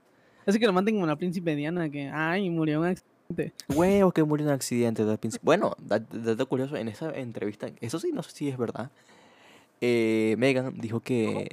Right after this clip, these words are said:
Speaker 2: se intentó suicidar varias veces por el abuso que sufría por parte de la familia real.
Speaker 1: Según yo, la príncipe Diana sí tenía como que secretos bien cabrón.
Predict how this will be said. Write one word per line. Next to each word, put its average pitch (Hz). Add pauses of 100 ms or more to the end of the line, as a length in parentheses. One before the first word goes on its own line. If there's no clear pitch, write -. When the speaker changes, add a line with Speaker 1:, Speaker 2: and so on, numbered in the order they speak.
Speaker 2:
se -
intentó 113
suicidar 101
varias 104
veces 101
por 107
el 98
abuso 98
que 98
sufría 98
por 92
parte 92
de 95
la 90
familia 87
real. 85 (1120)
Speaker 1:
Según 165
yo, 175
la 151
príncipe 180
Diana 151
sí 147
tenía 170
como 185
que 151
secretos 135
bien 156
cabrón. 139